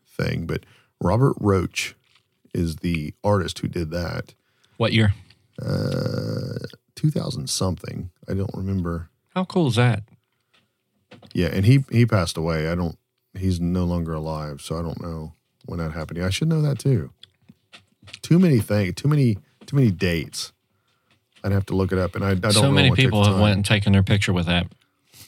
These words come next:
Speaker 2: Anybody that goes down there goes in front of it and takes a picture in
Speaker 1: Yeah.
Speaker 2: front of it. Now, how cool is that to have a, a piece that you made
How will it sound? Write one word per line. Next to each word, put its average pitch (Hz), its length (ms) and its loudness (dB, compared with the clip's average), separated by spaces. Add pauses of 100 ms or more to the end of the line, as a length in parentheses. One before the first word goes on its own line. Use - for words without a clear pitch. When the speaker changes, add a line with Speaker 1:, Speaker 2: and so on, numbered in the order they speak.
(100)
Speaker 2:
Anybody 104 420 4
that 92 100 4
goes 92 280 4
down 101 220 4
there 87 220 2 (500)
goes 92 240 4
in 92 80 2
front 95 200 2
of 90 100 4
it 92 40 2
and - 120 -2
takes 90 220 -2
a - 40 -12
picture 98 400 0 (200)
in 151 160 4
Speaker 1:
Yeah. 127 40 4
Speaker 2:
front 95 200 4
of 87 140 2
it. 85 80 0
Now, 95 160 4
how 110 200 4
cool 104 260 0
is 92 100 0
that 92 200 -2
to - 80 -12
have 87 200 0
a, 80 160 -4 (400)
a 85 160 -4
piece 98 340 -2
that - 100 -8
you 92 160 0
made 87 320 0